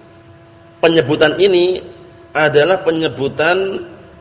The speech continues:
antara dua dalil yang umum secara mutlak dan dua dalil yang khusus secara mutlak. Kalau bertemu bagaimana? Caranya tadi itu. Paham ya? Ada dua dalil, dua-duanya umum, mutlak. Paham makna mutlak kan?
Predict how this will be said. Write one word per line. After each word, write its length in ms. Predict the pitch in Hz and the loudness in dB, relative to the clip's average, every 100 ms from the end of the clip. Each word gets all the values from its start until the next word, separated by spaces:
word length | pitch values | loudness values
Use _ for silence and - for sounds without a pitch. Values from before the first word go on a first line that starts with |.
| - - - - | -20 -20 -20 -4
antara 400 | 147 151 151 151 | -2 0 0 0
dua 240 | 127 143 - | 2 2 2
dalil 320 | 143 135 156 | 2 2 2
yang 160 | 151 147 | 0 0
umum 240 | 151 156 | -2 -4
secara 160 | 151 143 | -2 -2
mutlak 480 | 147 - 143 175 180 - - - | -2 -4 -2 -2 -2 -12 -18 0
dan 240 | 143 139 | 0 2
dua 160 | 139 139 | 2 4
dalil 320 | 139 151 143 | 4 4 0
yang 60 | - | -4
khusus 240 | 143 - | -8 -6
secara 160 | 143 131 | -4 -4
mutlak. 560 | 127 117 120 110 - | -4 -4 -6 -6 -4
Kalau 160 | 135 151 139 | 0 2 0
bertemu 320 | 131 160 151 | -2 0 2
bagaimana? 480 | 139 139 147 160 180 170 - - - - | 2 2 0 0 0 -4 -10 -20 -20 -4
Caranya 320 | 120 123 139 | 0 2 2
tadi 320 | 131 117 110 101 | 0 -2 -4 -8
itu. 160 | - - - - - - - - | -12 -14 -20 -20 -20 -20 -20 -20
Paham 160 | - 123 | -8 -2
ya? 320 | 131 143 - - - - - - - 139 | 0 0 -4 -12 -18 -20 -20 -20 -2 4
Ada 160 | 151 | 4
dua 240 | 151 156 151 | 6 4 6
dalil, 560 | 147 165 202 220 - | 6 6 4 0 -8
dua-duanya 480 | - 151 147 151 170 | 0 2 2 0 0
umum, 200 | 156 139 | -2 -2
mutlak. 440 | 117 135 160 143 - - - - - - - - - - - - - - 135 | -4 -6 -4 -4 -6 -16 -20 -20 -20 -20 -20 -20 -20 -20 -20 -20 -20 -8 -4
Paham 160 | 151 | -4
makna 140 | 160 165 | -2 -2
mutlak 260 | 165 180 | 0 0
kan? 140 | 175 | 0